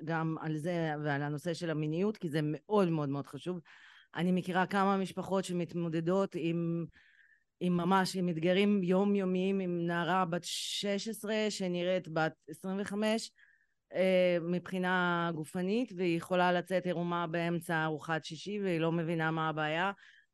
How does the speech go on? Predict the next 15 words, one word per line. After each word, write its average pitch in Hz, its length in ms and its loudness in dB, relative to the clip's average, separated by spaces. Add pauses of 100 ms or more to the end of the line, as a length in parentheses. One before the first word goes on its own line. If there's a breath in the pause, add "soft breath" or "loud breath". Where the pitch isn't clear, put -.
וזה 151 240 -2
טראומה 175 420 2
רצינית 165 500 -4
לכולם. 165 460 0 (680)
אה, 175 400 2
אני 175 120 0
חושבת 233 300 2
שצריך 214 420 0
לדבר 202 400 4
על 202 100 4
זה 180 140 2
יותר, 202 560 2
גם 190 320 4
על 190 120 2
ההתנהגות, 180 1120 0